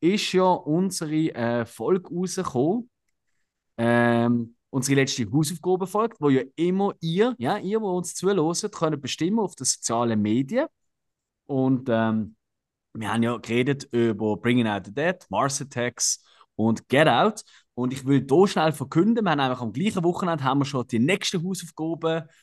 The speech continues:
ausgerufen quasi. Oder ihr habt können, äh, Film einschicken und dann haben wir die alle aufgelistet und hat man die abgestimmt. Und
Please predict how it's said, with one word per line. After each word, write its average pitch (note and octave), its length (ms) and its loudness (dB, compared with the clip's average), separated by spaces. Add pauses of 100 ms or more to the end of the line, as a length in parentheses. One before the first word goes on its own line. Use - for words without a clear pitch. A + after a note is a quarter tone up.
(160)
ausgerufen C#3+ 760 2
quasi. A#2+ 600 0 (300)
Oder A#2+ 200 0
ihr A#2+ 120 4
habt C3 180 0
können, A#2 260 2 (400)
äh, A2 160 -2
Film C3 540 4 (140)
einschicken A#3 680 2
und D#3 180 2
dann D3 120 4
haben C3+ 300 2
wir C3 60 0
die B2 160 -2
alle A2+ 300 0
aufgelistet G#3 560 -4
und B2+ 100 0
hat B2+ 120 -4
man A#2+ 100 -2
die A2 240 -2
abgestimmt. F#3 680 0 (340)
Und A#2+ 280 0